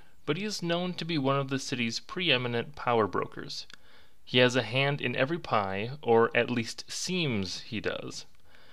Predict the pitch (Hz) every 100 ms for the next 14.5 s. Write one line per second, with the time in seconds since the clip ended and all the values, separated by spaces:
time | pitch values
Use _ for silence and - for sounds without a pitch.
0 | - - - 131 135 143 147 170 185 165
1 | 131 127 131 117 117 104 107 107 98 107
2 | - - - - - - - - - 98
3 | 98 92 87 87 82 151 147 - 135 127
4 | 120 113 - - - - - 113 120 131
5 | 117 120 113 120 120 113 110 110 110 113
6 | 117 - 98 98 104 113 110 107 104 107
7 | 107 107 95 95 107 - 110 107 104 104
8 | - - - - - - 123 135 123 123
9 | 117 98 101 101 - - - - - 95
10 | 107 107 101 101 - 98 - 113 131 -
11 | - - - - - - - - 117 107
12 | - 135 151 151 139 127 123 135 131 -
13 | 117 120 123 - 110 113 113 113 117 98
14 | 95 104 110 - -